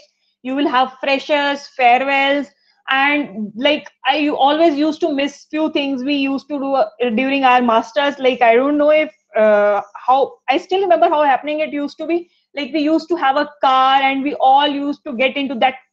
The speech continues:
small car as a complete batch, keep on singing, singing, uh, songs loudly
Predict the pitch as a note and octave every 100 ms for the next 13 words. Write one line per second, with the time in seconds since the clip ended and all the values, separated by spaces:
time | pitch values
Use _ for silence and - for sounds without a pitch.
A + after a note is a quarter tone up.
0 | - G#3+ - C4+ D4 D4 B3+ C4+ C4 B3
1 | C4+ - A3+ A#3+ A#3+ B3+ A#3 C4 C4 G3
2 | A#3+ B3+ C4 C4 _ _ _ - D#4+ E4
3 | E4 E4 E4+ D4 D#4 D#4 C4+ A3+ C#4 C#4
4 | D4 C4+ - _ B3+ B3+ B3 A#3+ G3+ -
5 | D4 D4+ D#4 D4 A#3+ A#3+ C4+ C4 D4 C#4+
6 | C#4 G3+